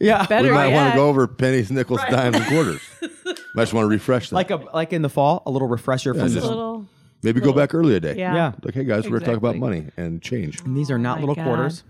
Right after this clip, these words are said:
Speaker 1: These are not fat pennies.
Speaker 3: Dad, keep the mini quarter. I'm
Speaker 1: Yeah, <laughs>
Speaker 3: good.
Speaker 1: keep the baby quarter.
Speaker 2: Baby quarter.
Speaker 1: I just want paper.
Speaker 2: Oh my God, that's
Speaker 3: "Dad,
Speaker 2: awesome.
Speaker 3: I'm just about them sheets.
Speaker 1: That's right.
Speaker 3: Give me them sheets, Dad."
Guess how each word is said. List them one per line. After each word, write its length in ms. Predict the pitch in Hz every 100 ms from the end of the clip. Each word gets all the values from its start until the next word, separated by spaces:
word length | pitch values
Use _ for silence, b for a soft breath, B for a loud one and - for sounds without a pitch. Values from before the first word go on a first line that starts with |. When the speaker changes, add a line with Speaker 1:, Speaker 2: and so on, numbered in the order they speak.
| -
Speaker 1:
These 160 | 104
are 60 | 107
not 200 | 101 107
fat 220 | - 104 -
pennies. 140 | 98 143
Speaker 3:
Dad, 100 | 135
keep 160 | 170
the 80 | 151
mini 220 | 131 123
quarter. 320 | 113 104 92 -
I'm 40 | 156
Speaker 1:
Yeah, 140 | 208
<laughs> 120 | 196
Speaker 3:
good. 40 | 101
Speaker 1:
keep 260 | - 330 -
the 80 | 302
baby 280 | 240 233 233
quarter. 340 | 208 220 196 160
Speaker 2:
Baby 340 | 202 208 196
quarter. 380 | - 185 165 147
Speaker 1:
I 60 | 160
just 80 |
want 120 | 180 165
paper. 320 | 156 143 110 127
Speaker 2:
Oh 520 | 190 175 180 185 190 180
my 160 | 156
God, 300 | 147 143 143
that's 180 | 143 151
Speaker 3:
"Dad, 260 | - 131 117
Speaker 2:
awesome. 100 | 120
Speaker 3:
I'm 40 |
just 140 | 123 107
about 220 | 120 101
them 140 | 117 113
sheets. 380 | 117 120 101
Speaker 1:
That's 220 | 226 240 -
right. 440 | 339 - - 294
Speaker 3:
Give 120 | 156 156
me 80 |
them 180 | 147 147
sheets, 380 | 131 147 156 139
Dad." 420 | - 117 120 120